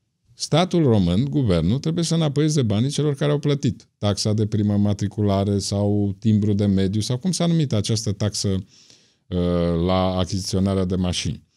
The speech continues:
Pentru că reglementările au fost contrare legislației Uniunii Europene. Ce face guvernul ăsta care zice că dă? Ei întotdeauna îi zic că dau. Păi amână la calendele grecești plățile cuvenite pentru acești cetățeni care au plătit din cauza unor reglementări emise de statul român,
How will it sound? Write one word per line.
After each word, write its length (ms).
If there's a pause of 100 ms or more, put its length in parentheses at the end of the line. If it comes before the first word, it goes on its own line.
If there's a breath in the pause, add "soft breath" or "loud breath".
(440)
Pentru 340
că 180
reglementările 920
au 80
fost 200
contrare 480
legislației 640
Uniunii 340
Europene. 600 (460 soft breath)
Ce 140
face 300
guvernul 440
ăsta 240
care 180
zice 280
că 160
dă? 260 (120)
Ei 180
întotdeauna 440
îi 120
zic 180
că 140
dau. 240 (360)
Păi 120
amână 220
la 120
calendele 440
grecești 480
plățile 500
cuvenite 720
pentru 300
acești 340
cetățeni 600
care 180
au 100
plătit 540
din 200
cauza 380
unor 220
reglementări 600
emise 340
de 120
statul 360
român, 480